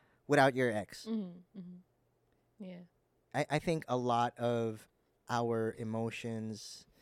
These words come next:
Speaker 1: mental, physical, all of that, um, is attached to our previous relationship.
Speaker 2: Mm-hmm.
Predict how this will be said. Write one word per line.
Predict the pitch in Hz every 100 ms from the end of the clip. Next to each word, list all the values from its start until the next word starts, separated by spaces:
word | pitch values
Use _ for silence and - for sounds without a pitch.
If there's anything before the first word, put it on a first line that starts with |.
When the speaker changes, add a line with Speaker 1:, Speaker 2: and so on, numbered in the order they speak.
| _ - _ _
Speaker 1:
mental, | 120 123 123 117
physical, | 110 135 123 123 117
all | 95 117
of | 117
that, | 113 110 107 - _ -
um, | 117 110 104 101 _ _
is | 139 120
attached | - - 131 123 - - - -
to | 127
our | 117
previous | 110 127 120 120 -
relationship. | 113 117 113 120 - 117 - -
Speaker 2:
Mm-hmm. | 202 190 180